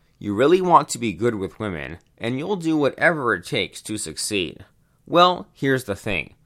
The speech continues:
When I first started, I read an awful lot of online blogs and forums about pickup and seduction. It was such a waste of time. If I could travel back in time,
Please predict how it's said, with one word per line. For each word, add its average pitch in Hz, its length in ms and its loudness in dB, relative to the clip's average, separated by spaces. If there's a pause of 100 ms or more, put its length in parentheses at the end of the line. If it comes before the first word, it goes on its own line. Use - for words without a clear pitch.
(140)
When 123 200 -2
I 196 160 4
first 151 340 -2
started, 73 520 -4 (260)
I 107 80 6
read 131 240 2
an 90 160 -4
awful 95 340 -4
lot 107 240 2
of 69 120 -12
online 90 500 -6
blogs 80 440 -8
and 104 140 -10
forums 127 560 -2
about 95 340 -2
pickup 120 360 -4
and 92 160 -4
seduction. 87 600 -6 (220)
It 160 220 -6
was 196 160 -4
such - 240 -2
a 104 80 -4
waste 104 320 -4
of 80 100 -18
time. 85 440 -6 (600)
If 120 180 -2
I 185 140 10
could 156 180 -2
travel 131 380 4
back 127 280 6
in 87 120 -10
time, 69 400 -6